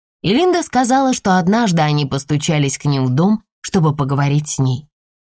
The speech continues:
Сказала, что они задавали те же самые вопросы, которые задавали в школе, играла ли она когда-нибудь со Стивеном, и играла ли она с ним в тот день, когда он умер. Я жалела о том, что папа соврал им,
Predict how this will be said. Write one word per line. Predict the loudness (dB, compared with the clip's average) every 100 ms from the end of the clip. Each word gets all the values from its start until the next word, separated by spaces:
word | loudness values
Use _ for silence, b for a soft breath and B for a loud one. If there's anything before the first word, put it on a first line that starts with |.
| _
Сказала, | -10 -2 0 2 0 0
что | -2 -2 0
они | 0 0 2 2
задавали | 0 0 0 0 -2
те | -2 -2 -2
же | -2
самые | -4 -2 -2 0
вопросы, | -2 -2 0 -2 -2 -4
которые | -4 0 0
задавали | 0 0 0 0 0
в | -4
школе, | -6 -2 -2 -2 -8 _ _ _
играла | -2 0 2 2 2 2
ли | 2
она | 2 2 0
когда-нибудь | 0 -2 0 2 2 0 -2
со | -2 -6
Стивеном, | -6 -2 0 2 0 -2 _ _ _ -4
и | 0
играла | 0 0 2 2 2 2
ли | 0
она | 2 2 0
с | 0 0
ним | 0 0
в | -2
тот | -4 -2
день, | -2 0 0 -2
когда | -2 -2 0 0
он | 0 0
умер. | 0 -2 -6 _ _ _ _ _ -8
Я | 0 0
жалела | 2 2 2 2 2 2
о | 0
том, | 0 0 0
что | -2 -4
папа | -6 -2 -2 -2 -4
соврал | -2 -2 0 0 0 0
им, | -4